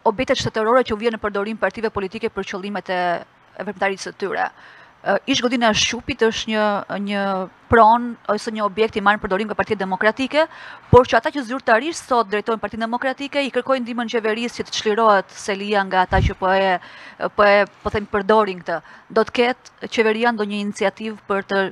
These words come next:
zhvendosur që aty ata që e kanë dhe për t'ia dhënë P D zyrtare, apo do të vazhdojnë ta zgjidhin vetë të çështje? I referohem dje Roland Bekos, kandidati i Tiranës, që ka kërkuar që qeveria dhe Edi Rama të çlirojë Selin. Ju falemnderit.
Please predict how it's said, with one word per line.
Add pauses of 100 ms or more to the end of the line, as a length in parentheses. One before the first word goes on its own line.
(360)
zhvendosur
që
aty
ata
që
e
kanë
dhe
për
t'ia
dhënë
P
D
zyrtare, (200)
apo (300)
do
të
vazhdojnë
ta
zgjidhin
vetë
të
çështje? (280)
I
referohem
dje
Roland
Bekos,
kandidati
i
Tiranës,
që
ka
kërkuar
që
qeveria
dhe
Edi
Rama
të
çlirojë
Selin.
Ju
falemnderit.